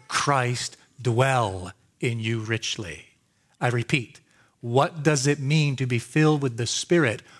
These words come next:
or what is the means by which we are filled with the Spirit?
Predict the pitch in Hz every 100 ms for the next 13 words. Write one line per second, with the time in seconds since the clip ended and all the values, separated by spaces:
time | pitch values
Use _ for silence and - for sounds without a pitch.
0 | _ - 123 127 156 156 127 131 127 165
1 | 220 214 156 110 87 - - _ _ 147
2 | 135 131 127 - 123 113 - 117 107 104
3 | 98 - 104 90